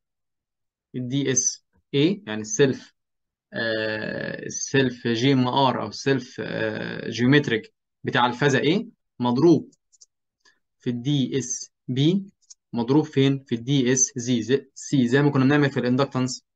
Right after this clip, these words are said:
بالظبط. كنا بنروح نحسب الدي اس اي لوحدها، الدي اس اي، تمام؟ كانت بتساوي ايه؟ اشوف ال-، الفازة ايه فيها كام موصل؟ فيها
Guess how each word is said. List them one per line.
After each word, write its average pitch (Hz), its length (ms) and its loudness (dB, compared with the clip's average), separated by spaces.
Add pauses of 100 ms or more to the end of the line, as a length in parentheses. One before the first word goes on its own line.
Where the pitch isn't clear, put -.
(180)
بالظبط. 120 480 -6
كنا 135 180 4
بنروح 143 200 4
نحسب 156 260 4
الدي 131 220 4
اس 147 200 -2
اي 139 160 4
لوحدها، 139 520 0 (2000)
الدي 131 400 -4
اس - 240 -8
اي، 143 360 2 (240)
تمام؟ 139 320 0 (440)
كانت 135 280 2
بتساوي 139 360 2
ايه؟ 139 240 -2
اشوف 147 260 -2
ال-، 123 140 2
الفازة 139 420 0
ايه 147 160 0
فيها 147 140 2
كام 143 200 -2
موصل؟ 143 400 0
فيها 143 420 0